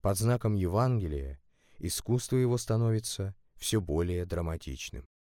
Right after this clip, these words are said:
В быту у Элвиса меняется стиль. Теперь он еще более богат, чем раньше. Увлекается лошадьми и купил ранчо со ста шестьюдесятью тремя акрами земли, заплатив за него более миллиона долларов.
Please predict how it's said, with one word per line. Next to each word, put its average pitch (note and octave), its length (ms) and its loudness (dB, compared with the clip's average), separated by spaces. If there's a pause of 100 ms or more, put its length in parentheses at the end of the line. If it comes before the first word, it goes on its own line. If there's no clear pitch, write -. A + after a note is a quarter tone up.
(460)
В F2+ 140 -6
быту A#2 240 2
у C3 200 6
Элвиса B2+ 400 4
меняется A2+ 480 2
стиль. D#2 460 -6 (680)
Теперь G2 300 2
он F#2 60 2
еще F#2 280 0
более F2+ 320 2
богат, F#2 420 2
чем D#2+ 240 -4
раньше. D#2 460 -4 (360)
Увлекается A2 600 2
лошадьми D#2+ 640 -2 (400)
и - 120 -4
купил D3+ 360 4
ранчо F2+ 520 0 (260)
со F2+ 200 0
ста A#2+ 280 2
шестьюдесятью A#2 760 -2
тремя D#2+ 480 0
акрами F#2+ 520 0
земли, E2 440 -2 (320)
заплатив E2+ 520 0
за G2 120 0
него F2+ 280 2
более F#2+ 340 4
миллиона E2 500 2
долларов. G2+ 540 -2